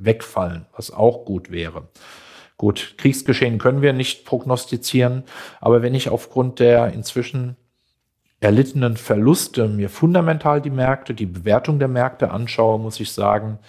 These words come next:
wenn es nicht noch zu einem völligen Gewinneinbruch kommen sollte, der heute noch nicht in den Kur-, also in den Ergebnisschätzungen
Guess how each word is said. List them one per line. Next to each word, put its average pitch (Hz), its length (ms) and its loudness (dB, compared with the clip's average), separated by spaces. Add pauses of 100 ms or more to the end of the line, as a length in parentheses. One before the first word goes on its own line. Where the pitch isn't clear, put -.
(460)
wenn 110 160 2
es 120 160 -2
nicht 147 240 2
noch 135 160 2
zu - 180 0
einem 113 220 0
völligen 156 460 2
Gewinneinbruch 117 800 0
kommen 113 260 0
sollte, 110 380 4
der 104 160 2
heute 123 200 2
noch 113 200 0
nicht 156 560 0
in 113 160 -6
den 110 160 -6
Kur-, 123 320 6
also 104 160 0
in 101 80 -4
den 101 260 -8
Ergebnisschätzungen 107 1300 -2